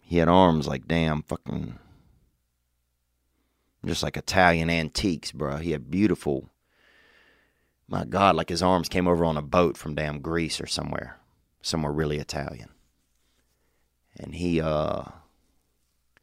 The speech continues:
you know, and he was probably, he was probably the toughest gay male boxer in America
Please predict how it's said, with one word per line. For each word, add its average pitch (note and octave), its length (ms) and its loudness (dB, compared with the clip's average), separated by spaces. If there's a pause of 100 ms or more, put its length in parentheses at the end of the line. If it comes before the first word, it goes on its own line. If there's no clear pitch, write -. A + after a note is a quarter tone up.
(680)
you E2+ 160 -2
know, E2+ 160 2
and E2+ 100 0
he F2+ 100 4
was E2+ 140 4
probably, F2+ 580 6 (1300)
he G#2+ 100 0
was G2 100 4
probably C#3 280 10
the F2 260 2
toughest C3+ 520 6
gay A2+ 280 10
male A2+ 360 10
boxer G2+ 500 6
in F2 80 0
America E2+ 520 -2